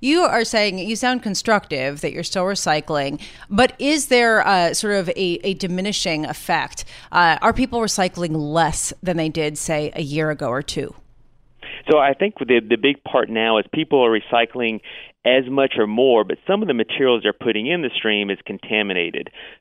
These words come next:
Speaker 2: So what we're trying to do now is go through an education program to make sure that they understand what the right materials are to put in those materials to begin with, in their, in the recycling bins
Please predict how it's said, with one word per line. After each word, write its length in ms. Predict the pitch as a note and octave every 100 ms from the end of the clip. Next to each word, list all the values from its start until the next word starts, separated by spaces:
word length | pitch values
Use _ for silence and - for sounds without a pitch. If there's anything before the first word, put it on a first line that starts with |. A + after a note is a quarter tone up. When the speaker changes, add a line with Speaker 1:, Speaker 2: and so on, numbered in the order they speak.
| -
Speaker 2:
So 240 | B2 A2 G#2+
what 280 | G2 A2+
we're 140 | G#2+ G#2
trying 240 | - D3 B2
to 60 |
do 140 | G#2+ G#2+
now 240 | G#2+ A2
is 80 | F2+
go 120 | G#2 -
through 100 | G#2
an 60 |
education 640 | G2 F#2 - A2 G#2+ G#2 F#2+
program 480 | G2+ F#2+ F#2+ F#2+
to 80 | F#2+
make 200 | F#2+ G2 -
sure 140 | G#2 G2
that 160 | F#2 F2
they 160 | G#2
understand 560 | G#2 F#2+ - G2 F#2+ F#2
what 180 | F#2 - -
the 80 | F2+
right 220 | G#2 -
materials 480 | F2+ - F#2 F2+ F#2
are 200 | F2+ F2+
to 100 | -
put 180 | A#2+
in 100 | G2
those 220 | F#2 F2+ F2 _ -
materials 520 | G#2+ - A2 F#2+ E2+
to 80 | F2
begin 320 | F#2+ G2 F#2+
with, 160 | F2+
in 100 | G2+
their, 140 | F#2+ F#2
in 140 | G#2
the 60 | F#2+
recycling 540 | F#2 - F#2 - F#2
bins 280 | F#2 F2+ F2